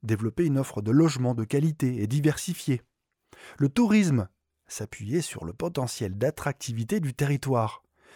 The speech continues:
L'économie et l'emploi. Favoriser une nouvelle stratégie pour une dynamique retrouvée. L'énergie.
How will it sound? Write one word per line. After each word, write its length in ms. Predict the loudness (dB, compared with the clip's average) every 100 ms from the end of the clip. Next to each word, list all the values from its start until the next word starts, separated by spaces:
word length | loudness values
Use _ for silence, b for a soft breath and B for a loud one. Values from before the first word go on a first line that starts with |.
| B B B -2
L'économie 560 | 0 2 4 4 6
et 80 | 6
l'emploi. 500 | 4 2 2 2 2 _ _ _ -20
Favoriser 680 | -8 -6 -2 0 2 2 4
une 160 | 4
nouvelle 320 | 4 4 2
stratégie 580 | 0 -6 -2 -2 -2 -6
pour 220 | -4 0
une 100 | 2
dynamique 440 | 2 2 2 0 0
retrouvée. 520 | -2 0 0 2 0 _ _ B B B B 0
L'énergie. 600 | 4 4 4 0 -2